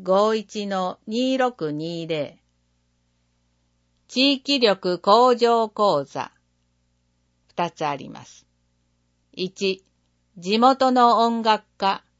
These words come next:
クロちゃんとリズムで遊ぼう。九月十二日、九月二十六日、十月十日の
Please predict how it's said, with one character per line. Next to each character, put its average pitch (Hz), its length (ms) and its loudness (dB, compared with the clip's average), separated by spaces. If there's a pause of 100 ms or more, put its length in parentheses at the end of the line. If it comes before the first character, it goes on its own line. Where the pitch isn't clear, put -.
(120)
ク 277 140 0
ロ 247 160 4
ち 190 160 -2
ゃ 170 80 0
ん 151 100 -6
と 156 440 -4
リ 240 180 0
ズ 214 160 -2
ム 156 160 -6
で 147 180 -2
遊 165 320 -4
ぼ 160 340 -4
う。 - 40 -20 (1120)
九 285 140 -2
月 208 400 2
十 196 320 -4
二 202 160 -4
日、 175 540 -10 (460)
九 294 120 -6
月 202 380 -2
二 214 240 -4
十 175 320 -6
六 156 320 -8
日、 170 480 -12 (520)
十 240 360 0
月 254 400 -2
十 226 260 -2
日 214 220 -4
の 196 320 -6